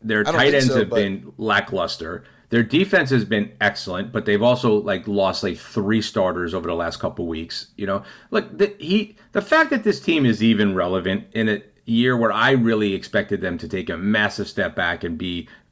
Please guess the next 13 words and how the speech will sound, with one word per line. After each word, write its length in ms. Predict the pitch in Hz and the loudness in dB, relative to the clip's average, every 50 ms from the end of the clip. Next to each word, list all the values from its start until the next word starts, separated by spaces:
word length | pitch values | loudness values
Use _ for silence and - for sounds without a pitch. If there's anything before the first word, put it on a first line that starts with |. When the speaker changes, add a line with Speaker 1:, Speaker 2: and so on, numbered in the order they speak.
| _ - | _ -2
Speaker 1:
out 140 | 107 110 | 0 0
of 80 | 107 101 | 0 0
the 60 | 98 | -4
playoffs 420 | - - 101 95 90 87 82 - - | -4 -2 -2 0 0 -2 -4 -6 -8
about 280 | - - 87 82 78 - | -8 -6 -6 -6 -6 -4
five 300 | - 107 95 90 85 82 | -2 0 0 0 -2 -2
weeks 260 | 90 92 82 - - | -4 -6 -6 -6 -8
ago, 300 | 90 80 80 78 71 73 - - - _ _ _ _ | -8 -6 -6 -6 -6 -8 -12 -20 -20 _ _ _ _
the 240 | - - - - 143 | -16 -10 -4 -2 0
fact 220 | 131 196 220 233 226 | 2 2 2 4 2
that 140 | 214 214 | 2 2
they're 120 | 156 139 120 | 4 2 4
relevant 600 | 104 104 98 101 101 98 87 87 90 90 - - | 4 4 4 4 4 2 0 -4 -8 -8 -10 -14